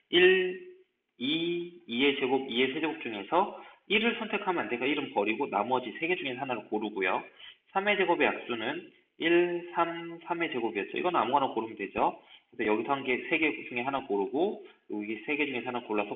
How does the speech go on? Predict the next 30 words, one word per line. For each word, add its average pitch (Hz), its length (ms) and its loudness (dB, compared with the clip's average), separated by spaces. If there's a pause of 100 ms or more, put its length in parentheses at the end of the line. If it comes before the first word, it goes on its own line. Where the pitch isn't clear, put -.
곱해주면 113 480 -4
되니까 101 400 -2
삼 185 180 0
곱하기 156 320 4
삼 107 160 -6
개, 95 140 -2
아홉 - 320 10
개가 123 180 4
되는 98 220 -4
거죠. 92 200 -12 (1300)
자, 113 140 6
그리고 - 480 8 (100)
약수들의 175 440 4
총합은 220 420 6 (1500)
이 123 80 0
값들의 143 440 4
이제 110 80 2
합을 175 640 0 (480)
가-, 107 180 -8
가로별로 127 760 4 (340)
가로 117 680 4 (200)
합들을 160 360 0
먼저 113 300 -2
세 175 100 2
개씩 139 460 -2
다 107 360 2
구해서 107 280 0
더-, - 180 -16 (300)
더한 127 240 8
다음에 110 500 2